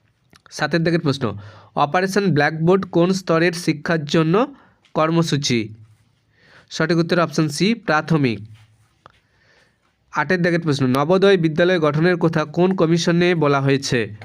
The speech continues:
সঠিক উত্তর অপশন বি, জাতীয় শিক্ষানীতি উনিশশো ছিয়াশি। নয়ের দাগের প্রশ্ন, জি উপাদান প্রয়োজন হয়। সঠিক উত্তর অপশন বি, সব কাজে। দশের দাগের প্রশ্ন,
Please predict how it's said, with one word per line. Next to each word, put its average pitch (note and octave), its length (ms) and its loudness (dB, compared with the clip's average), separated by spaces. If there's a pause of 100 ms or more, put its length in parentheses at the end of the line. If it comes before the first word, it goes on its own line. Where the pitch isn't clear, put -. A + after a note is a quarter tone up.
(100)
সঠিক D#3+ 280 -2
উত্তর E3 200 0
অপশন D#3 280 0
বি, D#3+ 280 0 (440)
জাতীয় C#3+ 480 0
শিক্ষানীতি E3+ 840 -2 (140)
উনিশশো D#3+ 360 2
ছিয়াশি। C#3 640 -2 (1500)
নয়ের E3+ 260 0
দাগের F3+ 160 0
প্রশ্ন, D#3 320 0
জি F3+ 500 -2
উপাদান F3 640 0
প্রয়োজন E3+ 540 2
হয়। C#3 400 2 (260)
সঠিক E3 300 -2
উত্তর F3+ 260 0
অপশন D#3 380 -2
বি, D#3 320 -2 (180)
সব E3+ 400 -4
কাজে। A#2+ 360 -2 (1900)
দশের D3+ 320 0
দাগের F#3 200 0
প্রশ্ন, C3+ 380 0